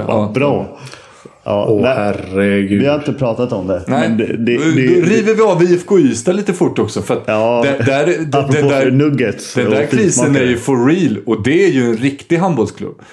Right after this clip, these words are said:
Speaker 2: Alltså, skulle H K Malmö åka ur och gå i konkurs och försvinna? Mm,
Speaker 1: Ja, skulle
Speaker 2: absolut.
Speaker 1: A I K gå i konkurs?
Speaker 2: Ja,
Speaker 1: Det är ju
Speaker 2: absolut. Så att, tråkigt, men det är inte riktiga handbollsföreningar på det sättet som I F K Ystad är.
Speaker 1: Nej, men nu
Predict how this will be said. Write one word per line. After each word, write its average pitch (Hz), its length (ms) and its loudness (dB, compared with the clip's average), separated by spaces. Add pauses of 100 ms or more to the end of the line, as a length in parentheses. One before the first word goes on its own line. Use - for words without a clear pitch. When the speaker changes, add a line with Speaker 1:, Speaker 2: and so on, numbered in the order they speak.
(140)
Speaker 2:
Alltså, 110 320 0 (260)
skulle 127 360 2
H 120 180 0
K 127 80 -2
Malmö 143 340 0
åka 180 240 0
ur 131 180 2
och 117 100 2
gå 117 140 4
i 110 40 4
konkurs 110 460 0
och 98 60 -4
försvinna? 101 520 2 (260)
Mm, 139 280 4
Speaker 1:
Ja, 120 140 -2
skulle 117 160 0
Speaker 2:
absolut. 160 160 4
Speaker 1:
A 107 220 2
I 101 120 2
K 131 160 2
gå 98 220 2
i - 20 0
konkurs? 92 360 -6
Speaker 2:
Ja, 143 280 -2
Speaker 1:
Det 151 60 -2
är - 40 0
ju 190 60 -2
Speaker 2:
absolut. 143 400 0 (280)
Så 151 160 0
att, 143 320 -4
tråkigt, 135 420 0
men 135 160 0 (120)
det 131 100 0
är 156 40 0
inte 151 180 0
riktiga 127 260 -2
handbollsföreningar 107 840 0
på 120 240 -2
det 117 220 0
sättet 139 760 -2
som 107 500 0
I 120 140 0
F 104 100 -4
K 123 120 4
Ystad 135 260 0
är. - 60 -4 (1300)
Speaker 1:
Nej, 104 640 -2
men 117 300 0 (140)
nu 131 560 2